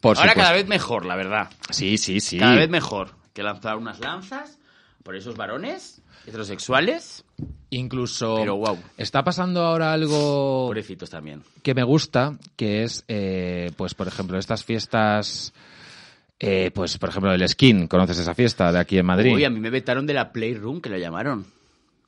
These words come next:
Speaker 1: ¿Qué
Speaker 2: La
Speaker 1: es donde
Speaker 2: última vez
Speaker 1: se hace eso en grupo?
Speaker 2: Eh, exactamente.
Speaker 1: ¿Y te
Speaker 2: El
Speaker 1: vetaron por
Speaker 2: cuarto
Speaker 1: qué?
Speaker 2: oscuro de toda la vida.
Speaker 1: ¿Y por qué te vetaron?
Speaker 2: Me, por, por fumar.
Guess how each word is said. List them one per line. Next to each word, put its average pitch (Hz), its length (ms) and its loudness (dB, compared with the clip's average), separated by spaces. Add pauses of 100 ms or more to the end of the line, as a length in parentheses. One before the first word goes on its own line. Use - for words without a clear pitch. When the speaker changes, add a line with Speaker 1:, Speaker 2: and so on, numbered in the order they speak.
Speaker 1:
¿Qué 113 100 2
Speaker 2:
La - 40 4
Speaker 1:
es 92 60 0
donde 98 60 4
Speaker 2:
última 95 160 4
vez 92 100 0
Speaker 1:
se 110 60 -2
hace 107 120 0
eso 113 220 0
en 117 80 4
grupo? 117 340 2
Speaker 2:
Eh, 143 220 6
exactamente. 123 760 0 (340)
Speaker 1:
¿Y 117 100 0
te 113 80 6
Speaker 2:
El 98 60 8
Speaker 1:
vetaron 98 220 8
por 113 40 6 (120)
Speaker 2:
cuarto - 40 -2
Speaker 1:
qué? 110 80 6
Speaker 2:
oscuro 113 200 4
de 156 80 0
toda 135 180 -4
la 123 80 -2
vida. 151 340 -2
Speaker 1:
¿Y 104 80 4
por 95 160 6
qué 95 80 6
te 92 80 6
vetaron? 90 380 4
Speaker 2:
Me, 139 160 -2
por, - 240 -10
por 95 120 -12
fumar. 98 400 -8